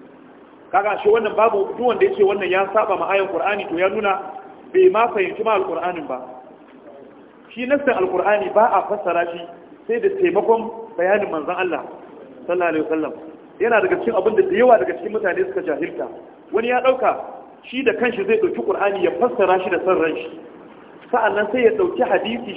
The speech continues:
shi ma ya fassara hadisin da son rai, sai ya haɗa su karo. Alhali ba haka Allah ya ce ba.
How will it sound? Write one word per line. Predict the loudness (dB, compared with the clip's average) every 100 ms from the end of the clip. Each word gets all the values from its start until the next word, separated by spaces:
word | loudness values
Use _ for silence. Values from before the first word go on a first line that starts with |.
| -8
shi |
ma | -2 0
ya | 0
fassara | -2 0 0 0
hadisin | -2 -4 -2
da | -2
son | 0 0
rai, | -2 -4 -12 -12
sai | -2
ya | 0
haɗa | 0 -2
su | -6
karo. | -4 -4 -6 -12 -20 -20 -20 -20 -20 -20 -20 _ _ _ -20 -20 -20 -20 -20 -20 -6
Alhali | -2 2 0 2
ba | -2
haka | 0 -2 -4
Allah | -2 -2
ya | -4
ce | -4
ba. | -4